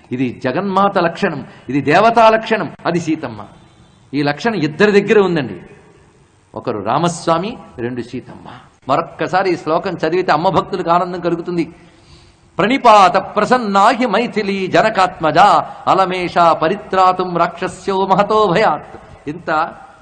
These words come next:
మార్మికమైన, అంటే రహస్యమైన శ్లోకాలు చాలా కనబడతాయి రామాయణంలో. ఇది ఒక అత్యద్భుతమైన శ్లోకం. ఇది ఎప్పుడైతే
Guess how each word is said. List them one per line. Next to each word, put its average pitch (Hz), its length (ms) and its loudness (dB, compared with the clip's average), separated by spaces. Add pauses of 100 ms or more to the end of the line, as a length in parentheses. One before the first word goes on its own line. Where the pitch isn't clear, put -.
మార్మికమైన, 170 1000 -2 (160)
అంటే 139 180 -8
రహస్యమైన 208 680 -4
శ్లోకాలు 185 520 -2 (220)
చాలా 180 180 4
కనబడతాయి 160 460 -4
రామాయణంలో. 147 560 -4 (260)
ఇది 147 100 -8
ఒక 143 80 -8
అత్యద్భుతమైన 165 720 -6 (320)
శ్లోకం. 131 340 -6
ఇది 104 160 -16 (840)
ఎప్పుడైతే 190 600 -2